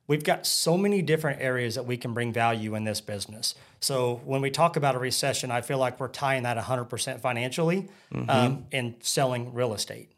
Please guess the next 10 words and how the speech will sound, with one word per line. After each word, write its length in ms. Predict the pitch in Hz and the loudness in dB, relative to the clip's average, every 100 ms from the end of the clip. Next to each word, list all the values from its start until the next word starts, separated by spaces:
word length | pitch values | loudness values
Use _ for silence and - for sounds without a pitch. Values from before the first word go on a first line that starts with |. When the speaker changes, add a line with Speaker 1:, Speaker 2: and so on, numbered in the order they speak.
| _ - | _ -2
Speaker 1:
Well, 180 | 123 | -2
there's 240 | 120 131 120 | 0 -2 0
opportunities 720 | 135 156 156 151 147 143 135 | 0 0 0 0 0 0 -2
to 400 | - 131 127 - | -4 -4 -4 -6
sell 340 | - 147 139 | -2 0 0
hunting 320 | 117 147 139 117 | 0 -2 -2 -2
leases. 460 | 110 - 113 101 | -2 -4 -4 -6
There's 200 | 127 110 | -4 2
opportunities 720 | 139 143 139 151 147 139 131 | 2 0 -4 -2 -2 -2 -4
to 260 | - 139 | -4 -4